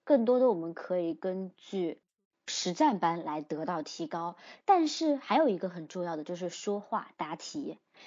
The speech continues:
拿到一个题目问你怎么答，那么如果你答不好题，仪态更好，仪态怎么好都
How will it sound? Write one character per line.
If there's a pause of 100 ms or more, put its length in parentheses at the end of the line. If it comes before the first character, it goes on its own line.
(120)
拿
到
一
个
题
目
问
你 (240)
怎
么
答， (320)
那
么
如
果
你
答
不
好
题，
仪
态
更
好，
仪
态
怎
么
好 (400)
都